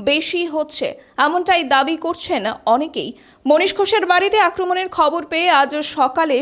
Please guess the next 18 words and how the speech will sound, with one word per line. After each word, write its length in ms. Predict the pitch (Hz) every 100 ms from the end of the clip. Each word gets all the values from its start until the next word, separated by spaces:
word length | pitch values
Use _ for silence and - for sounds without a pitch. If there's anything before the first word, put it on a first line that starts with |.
| -
সেখানে 280 | 285 294 277
ছুটে 260 | - 277
যান 180 | 302 370
রাজ্যের 340 | 330 233 233 254
প্রাক্তন 340 | 254 262 - 349
মুখ্যমন্ত্রী 500 | 294 285 294 285 285 320 254
মানিক 260 | 220 254 285
সরকার 460 | - 226 196 226 302 - - -
থেকে 200 | - 370
শুরু 220 | - 381 403
করে 140 | 440 453
সিপিআইএম 440 | 349 311 330 320 311
এর 60 | 302 302 - 247
বিশিষ্ট 440 | 302 320 370 - 381 339
নেতৃবর্গেরা। 840 | 240 - - 254 226 - - - - - _ -
তাদের 220 | 285 403
সাথে 160 | 453 480
কথা 260 | 440 359 392